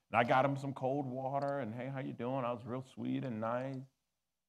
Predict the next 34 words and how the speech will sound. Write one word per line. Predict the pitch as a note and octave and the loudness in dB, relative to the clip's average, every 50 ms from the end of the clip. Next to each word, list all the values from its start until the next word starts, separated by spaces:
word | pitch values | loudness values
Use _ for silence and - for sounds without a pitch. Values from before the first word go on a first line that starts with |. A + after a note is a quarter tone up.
| _ _ _ - | _ _ _ -6
And, | A2 A2+ A#2 A2+ A2 G#2+ | -4 -4 -2 -2 0 2
uh, | A2 G#2+ | 2 2
once | F#2+ A#2 B2 - | 2 2 -2 0
he | - D3 C3+ | -2 -4 -2
finished | - - C3+ C#3 C#3+ C#3 - - | 0 -2 0 0 0 -2 0 4
up, | A#2+ A#2+ B2 - | 4 4 4 4
he | C#3+ C#3+ | 2 2
walked | B2 G2+ G#2 A2+ B2 - - | 4 6 6 6 6 6 4
me | C3 C3+ | 0 0
through | C3+ - A#2 A#2+ C3 C#3+ | 2 0 -2 0 0 2
it | - | 4
all, | B2+ B2 B2+ C3 C3+ C3+ C#3 C3+ C#3 D3 C#3 - | 4 6 6 6 6 6 6 6 4 0 0 -2
and | G2 F#2+ F#2 F#2+ F#2 - _ _ _ _ _ _ _ _ _ | -4 -4 -6 -8 -10 -14 _ _ _ _ _ _ _ _ _
we | G2 A2 | -6 -6
tested | G#2+ - - B2+ C3 B2+ C3 - C3+ A#2 A#2+ | -6 -4 2 2 2 2 4 0 -4 -2 -2
the | C3 A2 - - | -4 -6 -6 -12
speed | - - _ _ - D#3 D3+ C#3+ C3+ C3+ C#3 C#3+ C#3+ D3 D3 D3 C#3 | -20 -20 _ _ -2 0 2 4 4 4 4 2 2 2 2 2 0
and | A2+ G#2+ A#2+ | 0 -2 0
all | C3 C3+ C#3 | 0 0 0
this | C#3 B2+ | -2 -2
other | C#3 B2+ B2+ | -4 -4 -4
stuff. | C3 - C#3+ D3 C#3+ - - - _ _ _ _ | -4 2 2 2 2 0 -14 -20 _ _ _ _
And | A2+ | 0
then | A#2 B2+ | 2 2
we | C3 | 4
walked | B2+ A2 G#2+ A2+ - F#2+ | 6 6 6 4 6 4
right | G2 G2 G2 | 4 4 4
up | A2+ - - | 2 -2 2
front | A2 A2+ C#3+ - - - - | 2 2 2 0 -6 -10 -6
and | - F2+ F#2 F#2 F#2 | -4 -4 -2 -2 -4
just | F#2 G2+ - - | -4 -4 -4 0
say | - A2+ | 4 6
our | A2 A2 G#2+ G#2 | 8 8 6 6
goodbyes. | F#2+ A#2 G2+ F2+ G2+ G2 G#2 A2+ B2+ C#3 C#3+ - - - | 4 2 4 6 6 6 8 6 6 4 2 -2 -10 -14